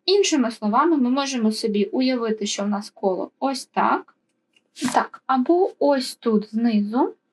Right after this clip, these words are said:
і тоді центр буде тут.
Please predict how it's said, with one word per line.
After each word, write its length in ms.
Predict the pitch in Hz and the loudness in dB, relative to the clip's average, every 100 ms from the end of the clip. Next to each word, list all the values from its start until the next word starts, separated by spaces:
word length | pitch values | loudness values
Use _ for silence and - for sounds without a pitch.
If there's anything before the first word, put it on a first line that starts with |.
| _ _ _ | _ _ _
і 120 | 254 | 0
тоді 680 | 233 240 214 208 240 233 220 - _ _ _ _ - | 2 2 2 0 -2 -4 -6 -10 _ _ _ _ -4
центр 420 | 247 226 214 220 | 0 0 0 0
буде 300 | 202 220 220 | -2 -4 -6
тут. 340 | - 302 330 | -2 -2 -2